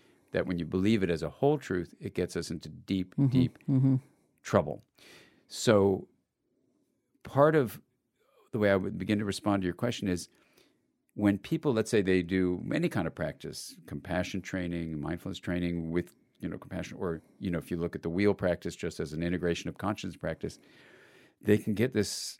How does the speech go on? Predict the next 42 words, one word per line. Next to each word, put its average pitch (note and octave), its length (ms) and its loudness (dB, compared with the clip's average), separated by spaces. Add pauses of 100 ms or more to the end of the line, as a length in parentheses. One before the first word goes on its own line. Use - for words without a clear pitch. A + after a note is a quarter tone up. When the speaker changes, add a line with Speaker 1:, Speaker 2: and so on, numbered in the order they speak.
Speaker 1:
sudden B2+ 420 2
experience G#2 640 2 (160)
of F#2 260 0
a G2+ 60 -2
loss F2 560 0 (160)
of F2 140 -10
the F2 160 0
arrow G2+ 340 6
of F#2+ 100 2
time. D2+ 280 -4
The E2+ 80 -2
arrow B2 180 4
of - 80 0
time G#2 260 -2
is E2+ 120 -4
basically E2+ 360 -4 (140)
a - 80 -14
physics G2+ 360 -2
term E2+ 240 -4
for E2 440 -4 (720)
the F#2+ 80 0
directionality F2 880 2
of - 140 -6
change. - 640 -4 (540)
And F2+ 120 -4
at - 60 -10
the - 80 -6
quantum C3+ 500 -2
level, F2 320 2
there E2 160 0
is G2 300 -2
no E2+ 260 0
arrow. D#2 440 -4 (520)
So - 200 -4
they F2 120 4
drop G2 400 2
into C#3 240 0
the C#3+ 100 0
hub, D2+ 380 -2 (360)
that's - 160 -12
the E2+ 100 -6
metaphor. D#2+ 580 -6